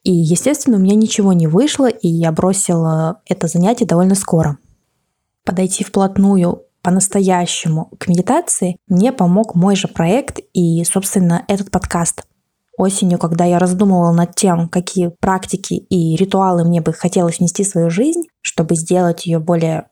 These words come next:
осознанной и неспешной, медитация была одной из первых в списке. К тому времени я по-прежнему не имела чёткого представления, что это такое, но уже знала, благодаря книгам о работе мозга, что она улучшает память и концентрацию,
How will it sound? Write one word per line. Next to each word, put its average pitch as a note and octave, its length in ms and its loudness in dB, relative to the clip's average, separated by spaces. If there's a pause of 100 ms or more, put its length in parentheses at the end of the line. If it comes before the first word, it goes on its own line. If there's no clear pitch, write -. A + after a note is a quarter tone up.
осознанной A3 720 0
и E3 380 -2
неспешной, A3 640 -2 (260)
медитация G3+ 480 0
была G3 320 0
одной A#3 240 0
из B3+ 140 -2
первых F3+ 320 -2
в - 60 -6
списке. - 520 -4 (400)
К - 40 -20
тому G#3 220 2
времени C#4 440 0
я F3 300 0
по-прежнему F3+ 680 0
не E3+ 240 2
имела F3+ 340 2 (140)
чёткого F#3+ 420 -2
представления, F3 760 0 (120)
что - 280 -2
это E3+ 140 -2
такое, B3+ 480 0 (160)
но G#3 200 2
уже A3+ 140 2
знала, A3+ 480 2
благодаря E3+ 760 0
книгам F3+ 420 2
о E3+ 80 0
работе E3+ 400 0
мозга, A3+ 480 0 (160)
что - 240 -4
она A#3 340 0
улучшает G#3+ 560 -2 (160)
память B3 360 0
и - 40 -2
концентрацию, G#3 1000 -2